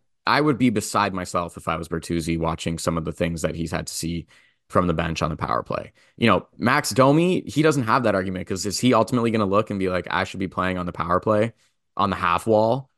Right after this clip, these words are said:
over Matthews and Nylander"? No, he has no argument. But Bertuzzi could sit there and say, "You're telling me I can't go in front of the net and do a better job?"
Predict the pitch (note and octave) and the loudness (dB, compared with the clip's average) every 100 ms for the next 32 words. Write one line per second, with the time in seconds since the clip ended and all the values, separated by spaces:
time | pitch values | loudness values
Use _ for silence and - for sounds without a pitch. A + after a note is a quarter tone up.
0 | _ _ G2+ F#2 G2 F2 F2 F2 - G#2 | _ _ -2 2 0 0 0 -2 -2 -4
1 | F#2+ E2+ E2+ G#2 B2+ - D#2+ E2+ G2 G2+ | -4 -6 -4 -4 -6 -6 -8 -4 2 2
2 | G2+ G2+ G#2 F2 D#2+ C#2 - _ _ _ | 4 4 4 2 -6 -8 -16 _ _ _
3 | _ C3 B2 A#2+ C#3+ - F3+ D3+ D3 A#2+ | _ 2 4 4 2 6 4 4 2 2
4 | - A#2+ A2+ G#2+ - G#2 G#2+ - A2+ A2 | 2 2 2 2 2 2 2 2 0 2
5 | G2+ G2+ - G#2 - G2 F#2+ G2 F#2+ F2+ | 0 0 -2 -4 -2 -4 -2 -2 0 -2
6 | F2 G2 F#2 F2 F2+ E2+ F2 F#2+ B2 | -4 -4 -4 -2 -2 -2 -2 -2 -4